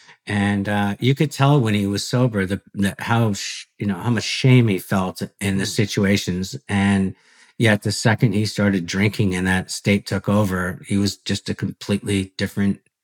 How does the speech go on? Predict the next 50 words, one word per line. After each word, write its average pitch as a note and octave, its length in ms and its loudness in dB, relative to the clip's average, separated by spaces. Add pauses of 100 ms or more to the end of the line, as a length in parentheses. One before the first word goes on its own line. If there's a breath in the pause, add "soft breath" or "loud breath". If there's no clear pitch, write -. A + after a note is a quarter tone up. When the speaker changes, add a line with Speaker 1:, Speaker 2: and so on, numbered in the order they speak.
Speaker 1:
human A2+ 300 4
being. A#2 200 4
I F2+ 60 0
mean, F2 100 -4
the F2 80 -2
story G#2 320 0
of E2 80 -4
Doctor G2 300 -2
Jekyll G2+ 360 0
and F2+ 80 -2
Mister F#2 260 -2
Hyde G2+ 280 0
kinda F#2+ 320 -8 (500 soft breath)
lived, A2+ 540 4 (220)
you A2 80 -4
know, G2 200 -6 (160)
uh, G2 280 -6
through B2+ 320 4
our G#2+ 160 2
home. G2+ 520 0 (360 soft breath)
But F3+ 100 4
it F#3 100 6
teaches - 380 0
you E3+ 80 2
resilience. B2 680 2
It G#2 140 -6
teaches B2 420 -2
you, A#2 140 0
again, G#2 320 0
as G2+ 140 -4
I G2+ 60 0
said, G2+ 280 -2
not A2+ 480 -2
to A#2+ 80 -2
be A2+ 180 2
in B2 80 8
a A#2 60 4
situation G#2 640 -4
where G2 160 0
you're G2+ 140 2
either A#2 140 2
gonna G2 160 -2
go F#2+ 160 -2
down A#2 220 4
that F#2 200 -2
path G2 340 -2
or F#2+ 40 -4
you're F#2+ 100 -2
gonna F#2+ 160 -4
go, F#2+ 220 -4